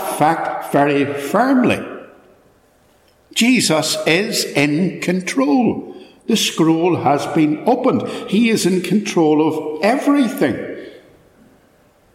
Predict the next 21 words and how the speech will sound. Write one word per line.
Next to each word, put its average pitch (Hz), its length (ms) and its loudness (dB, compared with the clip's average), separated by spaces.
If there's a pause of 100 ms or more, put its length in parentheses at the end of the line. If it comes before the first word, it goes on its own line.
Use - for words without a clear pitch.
(880)
That's - 260 -4
the 131 80 -2
Christian 131 480 -2
response 135 680 -2
to 127 100 -2
those 135 280 0
people 131 480 -2 (520)
who 143 120 2
want 123 300 -2
to 120 80 -4
cull 135 640 -2
the 107 80 -2
human 117 520 2
race - 680 -4 (600)
because 135 320 -2
they 123 140 2
think 156 320 -2
it'll 123 240 0
save 131 500 2
the 104 100 -2
planet. - 520 -2